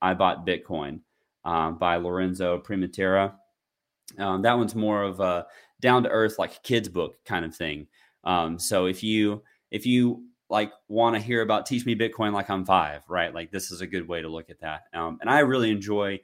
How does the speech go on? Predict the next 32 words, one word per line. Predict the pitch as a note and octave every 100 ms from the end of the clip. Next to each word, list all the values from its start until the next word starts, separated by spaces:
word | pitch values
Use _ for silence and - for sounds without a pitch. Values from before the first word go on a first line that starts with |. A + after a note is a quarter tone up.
| _ _
this | G2 A2
variety | F#2+ G2+ G2+ G#2 G#2+ G2 F#2+
of | F#2+ F#2+
perspectives, | - G2 - F#2+ F2+ F2+ F2 - -
uh, | E2+ E2+
from | G#2
the | F#2+
Bitcoin | F#2+ G#2 G2 F#2+
Standard | - F#2+ F2
all | F2
the | F2
way | F2
down | F2 F2
to, | E2 E2+
"Hey | E2+
Mom, | E2+ E2 E2
I |
Bought | D#2+ D#2
a | D2+
Bitcoin," | E2+ - E2+ D#2+ - _ _ _ -
just | C#3+
because | D#3 D3+ D#3 C3+
it, | B2+
like, | A2 A2 -
comes | - C#3 B2+
at | A2+
it |
from | G#2 G#2+
different | A2 F#2
angles. | G2 E2+ D2+ -
You | F2
know, | F2 F2+